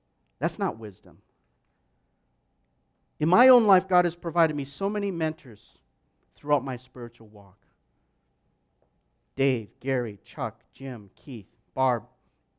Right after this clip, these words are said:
and most importantly, my wife and my family.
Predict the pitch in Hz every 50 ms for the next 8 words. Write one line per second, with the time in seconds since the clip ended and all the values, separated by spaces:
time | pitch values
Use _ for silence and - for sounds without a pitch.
0 | _ _ _ _ - 107 113 139 143 147 - - 131 123 - 160 135 131 127 120
1 | 123 120 117 110 123 131 127 123 123 - 117 110 113 104 - - - 123 120 117
2 | 110 104 85 85